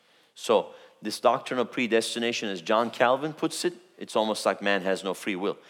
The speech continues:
It is completely the sovereignty of God. Everything is about the sovereignty of God. So there's an out of balance view of this whole thing.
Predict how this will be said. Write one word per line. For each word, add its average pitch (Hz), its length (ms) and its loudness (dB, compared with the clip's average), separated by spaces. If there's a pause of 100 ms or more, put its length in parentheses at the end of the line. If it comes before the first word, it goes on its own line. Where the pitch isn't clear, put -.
(200)
It 107 120 2
is 95 120 -4
completely 143 540 -4
the 113 120 -2
sovereignty 101 520 0
of 80 160 -6
God. 62 220 -10 (580)
Everything 151 580 4
is 101 160 -4
about 92 280 0
the 95 60 -10
sovereignty 92 500 -2
of 82 120 -6
God. 50 240 -10 (540)
So - 160 -6
there's 98 260 0
an 95 160 -4 (380)
out 139 200 6
of 127 140 4
balance 123 420 4
view 113 360 -2
of 90 140 0
this 92 160 -8
whole 82 180 -4
thing. - 220 -12